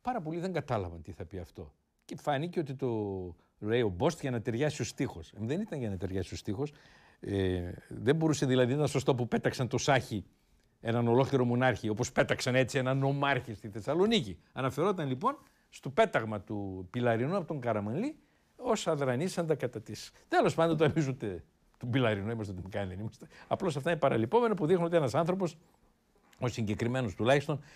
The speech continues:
δεν έφταιγε για αυτή την ιστορία. Πολύ γρήγορα ενεργοποιήθηκαν κάποιοι μηχανισμοί, ε, ένας από τους οποίους,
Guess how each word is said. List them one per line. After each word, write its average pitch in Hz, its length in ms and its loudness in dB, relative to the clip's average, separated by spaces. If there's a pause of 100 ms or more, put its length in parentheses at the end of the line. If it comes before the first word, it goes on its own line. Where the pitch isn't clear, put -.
(160)
δεν 123 240 4
έφταιγε 151 420 0 (220)
για 120 180 0
αυτή 135 180 -2
την 117 160 -4
ιστορία. 92 520 -4 (460)
Πολύ 233 260 4
γρήγορα 123 440 4
ενεργοποιήθηκαν 110 760 0
κάποιοι 101 340 -4
μηχανισμοί, 101 640 -2 (500)
ε, 127 100 0
ένας 185 460 0
από 123 180 0
τους 117 220 -4
οποίους, 123 540 -2